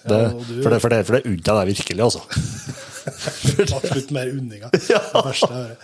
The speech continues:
Speaker 2: Ja, men du fikk noe, det, du var jo ikke, det var ikke sånn at du var varmt løpet ditt før jeg drev der, eller?
Speaker 1: Ja, det var det, nei, det var det drevet
Speaker 2: Ja,
Speaker 1: der.
Speaker 2: jeg vet det, men før det drevet så har det ikke vært varmt.
Speaker 1: Nei, nei, nei,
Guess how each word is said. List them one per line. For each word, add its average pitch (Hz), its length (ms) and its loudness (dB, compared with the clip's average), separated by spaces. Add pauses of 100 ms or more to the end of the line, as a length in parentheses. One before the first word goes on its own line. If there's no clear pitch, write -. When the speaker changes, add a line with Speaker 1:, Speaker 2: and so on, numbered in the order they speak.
(840)
Speaker 2:
Ja, 143 180 -2
men 135 260 0
du 135 60 2
fikk 131 240 -2
noe, 156 160 2
det, 151 220 4
du 131 120 -4
var 123 160 -2
jo 139 80 -4
ikke, 175 260 2 (120)
det 151 180 2
var 127 80 0
ikke 120 120 -6
sånn 151 140 0
at 147 60 -12
du 139 500 2
var 131 160 -4
varmt 127 380 -2
løpet 120 240 -6
ditt 135 140 2
før 131 160 2
jeg 139 100 2
drev 120 160 0
der, 120 160 -4
eller? 143 180 -2 (840)
Speaker 1:
Ja, 131 60 4
det 117 120 6
var 135 160 8
det, 151 80 4
nei, 151 180 4
det 131 80 6
var 143 120 6
det 139 100 4
drevet 98 200 4
Speaker 2:
Ja, 104 40 6
Speaker 1:
der. - 80 4
Speaker 2:
jeg 156 100 2
vet 160 100 -2
det, 151 120 0
men 151 120 -2
før 151 160 0
det 165 120 4
drevet 127 240 0
så 127 60 -6
har 127 40 -2
det 123 60 -10
ikke 156 100 -2
vært 139 140 2
varmt. 127 260 -2
Speaker 1:
Nei, 123 160 4
nei, 131 140 6
nei, 98 100 4